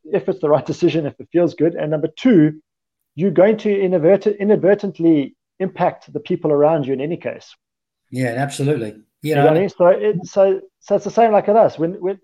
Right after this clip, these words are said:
Speaker 1: often, how often, how often have you heard it? When you're talking to somebody about joining a business, and then they say, "Oh, I need to go speak to my spouse." Okay, fine. But who are you making the decision for? Is it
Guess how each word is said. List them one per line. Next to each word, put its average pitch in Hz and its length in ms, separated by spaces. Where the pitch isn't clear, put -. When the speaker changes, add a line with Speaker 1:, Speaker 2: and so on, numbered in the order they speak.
Speaker 1:
often, 208 260
how 185 220
often, 220 260
how 196 200
often 233 240
have 202 100
you 202 80
heard 180 220
it? 139 200
When 160 300
you're 170 180
talking 233 300
to 220 100
somebody 156 640
about 147 480
joining 220 320
a 170 60
business, 143 600
and 151 200
then 156 80
they 151 100
say, 175 160
"Oh, 196 140
I 185 100
need 190 160
to 185 60
go 185 100
speak - 280
to 160 60
my 147 120
spouse." - 560
Okay, 214 140
fine. 214 300
But 175 200
who 175 120
are 262 120
you 240 60
making 220 220
the 214 60
decision 190 340
for? 151 400
Is 143 80
it 165 100